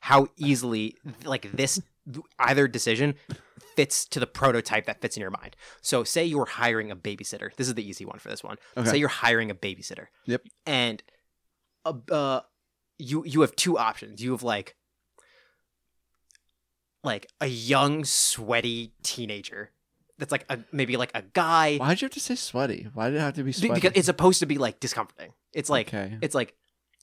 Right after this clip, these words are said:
Speaker 1: like, a young, sweaty, like, male teenager,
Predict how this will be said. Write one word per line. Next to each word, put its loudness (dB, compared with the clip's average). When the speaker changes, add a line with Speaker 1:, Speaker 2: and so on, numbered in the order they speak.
Speaker 1:
like, -12
a -12
young, 0
sweaty, 0
like, -10
male 2
teenager, 2